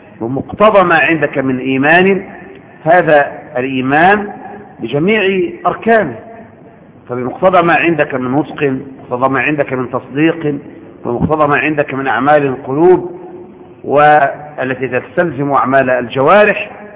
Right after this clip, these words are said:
وعم-، وما عندك من أعمال الجوارح، بمقتضى هذا ومقتضى أنك دخلت في الإيمان بمعناه الشرعي، فاتق الله فيما يكون بعد ذلك بامتثال الأوامر واجتناب النواهي. لا تأكلوا الربا،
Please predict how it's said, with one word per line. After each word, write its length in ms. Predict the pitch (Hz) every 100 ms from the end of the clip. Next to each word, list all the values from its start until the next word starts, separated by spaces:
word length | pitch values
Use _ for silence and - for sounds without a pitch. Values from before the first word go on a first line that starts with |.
| -
وعم-، 540 | - 101 120 127 127 127
وما 200 | 131 123
عندك 280 | 147 151
من 80 | 139
أعمال 180 | 127 139
الجوارح، 300 | 135 160 180
بمقتضى 460 | 175 - - 220 196
هذا 500 | 170 160 147 165 - - -
ومقتضى 400 | 135 139 170 202
أنك 180 | 180 160
دخلت 360 | 151 147 185 151
في 140 | 147
الإيمان 360 | 151 147 170 151
بمعناه 500 | 143 135 135 160 139 - - - -
الشرعي، 640 | 139 - 196 208 196 240 - - - - - - - -
فاتق 880 | 170 190 - - - 262 262 - 175 170
الله 240 | 156 160
فيما 280 | 156 147 143
يكون 280 | 135 147 135
بعد 220 | 107 120
ذلك 320 | 120 123 - - -
بامتثال 460 | 123 120 127 165 147
الأوامر 640 | 123 139 175 190 185 180 - - - -
واجتناب 560 | 117 - 139 139 151 139
النواهي. 840 | 143 143 143 135 131 131 107 87 - - -
لا 260 | 135 175 185
تأكلوا 460 | 180 151 170 160
الربا، 400 | 143 151 131 107